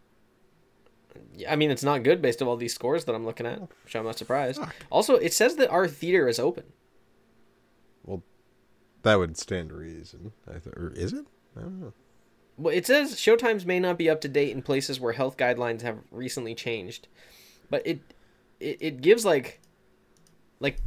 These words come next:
Speaker 1: tomorrow, it only has one showing. Like, everywhere,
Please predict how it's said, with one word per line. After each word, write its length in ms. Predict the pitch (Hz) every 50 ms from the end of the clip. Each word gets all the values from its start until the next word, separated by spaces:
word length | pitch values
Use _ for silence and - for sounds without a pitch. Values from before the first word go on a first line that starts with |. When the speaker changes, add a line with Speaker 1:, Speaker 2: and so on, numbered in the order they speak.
| - -
Speaker 1:
tomorrow, 680 | - - 131 135 165 208 190 135 113 110 110 113 117 - _ _ -
it 100 | - 120
only 160 | 135 147 151
has 140 | 156 143 120
one 240 | 117 117 135 143 131
showing. 480 | - - 131 147 139 90 82 - 131 - _ _ _ _ _ _ _ _ _ _ _ _ _ _ _ _ _ _ _ _ _ _ _ _ _ _ _ _ _ _ _ _ _ _ _ _
Like, 300 | - - 117 - - - -
everywhere, 520 | - 123 123 156 170 160 160 156 - -